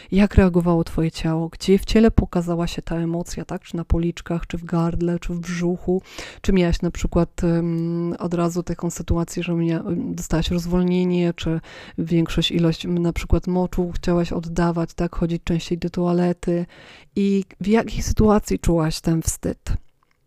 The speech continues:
Kiedy go rozpiszesz, na pewno poczujesz, że ten worek został nazwany i ten worek wstydu zaczyna być lżejszy. Brené Brown z, w książce Z wielką odwagą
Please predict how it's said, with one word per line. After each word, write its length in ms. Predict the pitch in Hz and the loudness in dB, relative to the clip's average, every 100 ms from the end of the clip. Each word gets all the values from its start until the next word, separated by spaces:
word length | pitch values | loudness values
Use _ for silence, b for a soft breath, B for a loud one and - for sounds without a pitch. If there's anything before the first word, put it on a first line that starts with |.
| _ _ _ _ _ _ _ | _ _ _ _ _ _ _
Kiedy 260 | - 180 175 | 2 4 4
go 120 | 165 | 2
rozpiszesz, 720 | 165 - 247 - - - - _ _ _ | 0 0 -2 -2 -6 -8 -12 _ _ _
na 240 | 180 180 175 | 0 0 6
pewno 420 | - 180 185 190 | 8 6 0 -8
poczujesz, 640 | - 190 - 170 165 165 | -6 -8 -6 -4 -4 -4
że 140 | - 170 | -6 -4
ten 200 | 170 165 | -2 0
worek 560 | 208 302 175 165 - b b b b b - | 2 2 2 0 -6 b b b b b -6
został 300 | 294 247 202 | -2 2 2
nazwany 640 | 180 170 165 160 160 180 - _ _ _ - | 2 0 -2 -2 -2 -6 -10 _ _ _ -6
i 120 | 190 | -2
ten 360 | - 175 170 170 | 0 0 0 2
worek 380 | 226 285 185 | 2 2 2
wstydu 440 | - - 190 175 240 - | 0 2 0 2 -2 -4
zaczyna 540 | 175 - 170 165 165 | -4 -2 -2 0 -2
być 340 | 170 156 - | 0 0 0
lżejszy. 800 | 165 170 170 170 165 165 - - 175 - B B _ _ b b b | -2 0 0 -2 -4 -4 -6 -8 -12 -14 B B _ _ b b b
Brené 360 | - 240 330 220 | 0 2 2 0
Brown 500 | 160 175 175 180 175 | 0 -2 -2 -4 -6
z, 180 | - - 170 165 165 - | -8 -6 -4 -2 -6 -8
w 20 | |
książce 440 | - 185 - 165 | -6 -6 -6 -8
Z 60 | 156 | -6
wielką 320 | 175 - 170 | -6 -6 -8
odwagą 640 | 165 180 165 165 160 202 | -6 -4 -2 -2 -4 -6